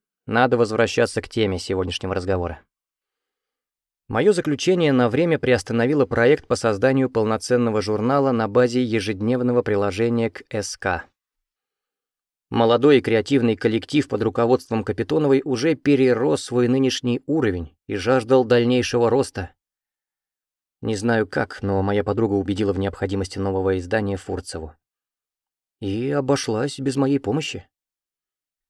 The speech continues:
Так как газеты сейчас находятся в подчинении Минкульта, то одобрение Екатерины Алексеевны дорогого стоит. Но неожиданно упёрся главный редактор издания, оказавшийся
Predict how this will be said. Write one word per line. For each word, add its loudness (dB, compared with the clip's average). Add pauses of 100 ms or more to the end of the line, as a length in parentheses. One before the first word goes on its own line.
(200)
Так -2
как 0
газеты 2
сейчас -2
находятся -2
в -20
подчинении 0
Минкульта, -2
то 0
одобрение 2
Екатерины 0
Алексеевны 0
дорогого 2
стоит. -12 (1120)
Но 0
неожиданно 2
упёрся 2
главный 0
редактор -2
издания, -4
оказавшийся -2